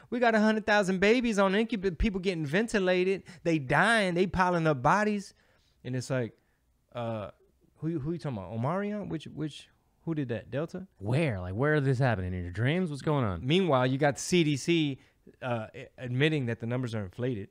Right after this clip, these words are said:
Speaker 1: You know, they're like, "Actually, seventy-five percent of all the motherfuckers, you know what I'm saying, had about four comorbidities.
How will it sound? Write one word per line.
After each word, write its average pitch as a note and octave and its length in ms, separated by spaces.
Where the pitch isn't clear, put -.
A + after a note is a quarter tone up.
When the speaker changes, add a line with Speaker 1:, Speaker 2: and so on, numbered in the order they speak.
Speaker 1:
You B2+ 100
know, A#2+ 120
they're C3 140
like, C#3+ 220
"Actually, F#3+ 380
seventy-five G3 500
percent F3 400
of C#3 160
all E3 100
the F3 80
motherfuckers, E3 600
you D#3 60
know D#3 40
what D#3 40
I'm D3 40
saying, D#3+ 220
had D#3 80
about C3+ 260
four D#3+ 220
comorbidities. D3 1040